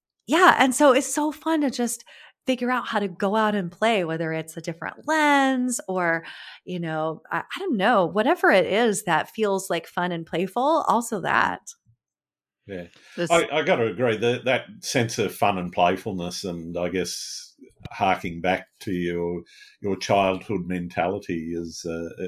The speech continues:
Speaker 2: is a really good way of, uh, kicking off your creative juices. And it's one of the things that I, I do as, as frequently as I can. You know, and I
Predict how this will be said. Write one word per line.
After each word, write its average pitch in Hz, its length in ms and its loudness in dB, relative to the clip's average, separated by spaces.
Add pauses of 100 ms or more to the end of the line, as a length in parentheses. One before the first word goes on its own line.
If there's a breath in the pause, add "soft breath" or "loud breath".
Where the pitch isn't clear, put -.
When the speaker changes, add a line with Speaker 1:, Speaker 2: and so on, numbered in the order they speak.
Speaker 2:
is 90 160 -8
a 85 60 -8
really 82 440 -8 (920)
good 110 220 2
way 90 300 4
of, 85 160 -8 (100)
uh, 82 340 -2
kicking 85 340 -6
off 87 200 -10
your 82 100 -8
creative 82 540 -4
juices. 90 560 -10
And 87 420 -10
it's 90 220 -8
one 90 160 -2
of 85 80 -6
the 80 80 -12
things 85 300 -10
that 87 100 -8
I, 87 320 -2 (500 soft breath)
I 87 120 0
do 82 480 -6 (640)
as, 85 240 -10
as 87 120 -10
frequently 87 560 -4
as 80 160 -10
I 80 80 -6
can. 87 480 -6 (140)
You 95 80 -4
know, 87 180 -6
and 90 140 -4
I 101 220 0